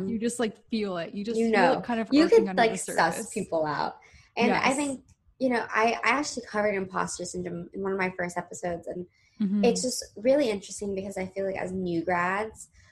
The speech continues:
Speaker 2: all of us are feeling it, but nobody wants to admit it, right? And
Speaker 1: Mm-hmm.
Speaker 2: so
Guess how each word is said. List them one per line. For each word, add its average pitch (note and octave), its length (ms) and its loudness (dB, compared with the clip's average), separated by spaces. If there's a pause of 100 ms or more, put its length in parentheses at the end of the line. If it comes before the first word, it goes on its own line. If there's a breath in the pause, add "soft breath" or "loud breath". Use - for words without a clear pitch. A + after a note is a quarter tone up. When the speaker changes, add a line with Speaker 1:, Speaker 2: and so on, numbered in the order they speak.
(200 soft breath)
Speaker 2:
all G3 200 6
of A#3 80 4
us C4 220 0
are B3 100 -2 (120)
feeling F#3 320 0
it, C4 120 0
but A3+ 120 -2
nobody G3 240 2
wants G3+ 300 -2
to - 80 -2
admit F3 280 2
it, - 180 -6
right? F3 380 2
And G3+ 140 2
Speaker 1:
Mm-hmm. - 0 -
Speaker 2:
so F#3 400 0